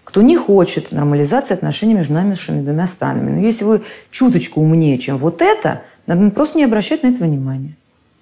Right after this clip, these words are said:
Правительство Грузии, которое является властью в Грузии, приветствовало этот шаг.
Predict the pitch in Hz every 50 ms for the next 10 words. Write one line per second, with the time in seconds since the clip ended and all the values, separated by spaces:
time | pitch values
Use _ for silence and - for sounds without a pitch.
0 | _ _ _ _ _ _ _ _ _ _ _ - - 262 320 349 339 220 - -
1 | - 151 151 147 147 143 135 131 123 123 - - - - _ _ - 135 139 -
2 | 139 143 143 143 147 143 139 135 131 131 - - 135 131 131 131 123 - - -
3 | - 113 123 127 123 127 - - 170 196 226 262 302 294 - - 240 233 226 220
4 | 208 214 196 - - - - - - -